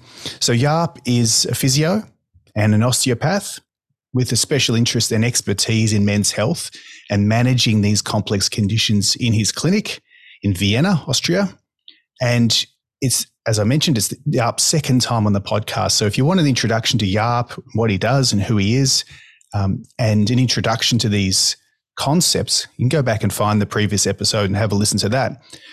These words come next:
But let's pick up where we left off last time and welcome Jaap back. So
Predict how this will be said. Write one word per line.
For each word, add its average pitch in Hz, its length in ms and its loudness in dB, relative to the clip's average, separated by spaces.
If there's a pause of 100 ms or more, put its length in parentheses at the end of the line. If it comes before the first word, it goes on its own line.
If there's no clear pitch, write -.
(180)
But 123 100 0
let's 170 180 0
pick - 320 -4
up 165 200 -2
where 123 180 2
we 110 420 2
left 127 300 0
off 117 180 0
last 117 320 0
time 123 260 0
and 101 120 2
welcome 120 320 2
Jaap 113 300 0
back. 165 380 -2 (380)
So 95 380 0